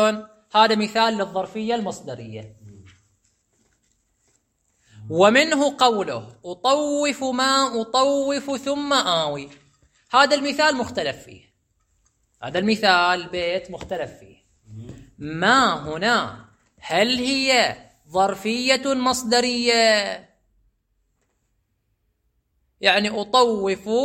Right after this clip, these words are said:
Speaker 1: مدة تطوافي. أطوف للمبالغة، فيكون مصدرها على تفعال لأجل المبالغة.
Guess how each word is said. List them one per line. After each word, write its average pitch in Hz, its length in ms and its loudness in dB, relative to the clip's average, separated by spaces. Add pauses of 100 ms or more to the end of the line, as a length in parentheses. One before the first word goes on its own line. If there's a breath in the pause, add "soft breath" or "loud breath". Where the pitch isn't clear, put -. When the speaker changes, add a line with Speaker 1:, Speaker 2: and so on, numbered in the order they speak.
(460)
Speaker 1:
مدة 233 840 0
تطوافي. 190 1000 0 (800)
أطوف 185 420 -6
للمبالغة، 196 840 -2
فيكون 190 280 -12
مصدرها 190 360 -10
على 180 240 -6
تفعال 151 600 -6
لأجل 160 320 -12
المبالغة. 131 680 -10